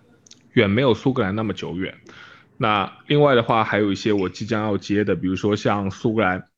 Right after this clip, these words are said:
低地的新酒厂 Lockley。那其他的，我手上大概有十六七个I B的 brand，所以说我把这些I B的品牌，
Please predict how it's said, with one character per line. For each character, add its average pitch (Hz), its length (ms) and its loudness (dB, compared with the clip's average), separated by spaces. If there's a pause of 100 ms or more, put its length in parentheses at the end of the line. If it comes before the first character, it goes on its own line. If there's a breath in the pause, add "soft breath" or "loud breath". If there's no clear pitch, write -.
(300)
低 113 180 6
地 110 180 4
的 87 200 0
新 113 200 -2
酒 101 140 0
厂 90 220 -6
Lockley。 98 420 -4 (300 loud breath)
那 147 140 0
其 - 340 -2
他 127 240 2
的， 98 180 2
我 101 200 2
手 107 200 -2
上 107 220 -6
大 107 120 0
概 104 120 -2
有 90 140 0
十 - 180 -6
六 104 160 0
七 - 180 -6
个 95 360 -2
I 104 200 -2
B 107 160 -2
的 95 140 -2
brand， 90 240 -4 (460 loud breath)
所 147 120 4
以 143 60 4
说 143 160 4
我 143 40 6
把 98 200 0
这 113 80 0
些 120 160 0
I 110 140 -2
B 120 120 0
的 113 100 4
品 85 220 -2
牌， 78 320 -6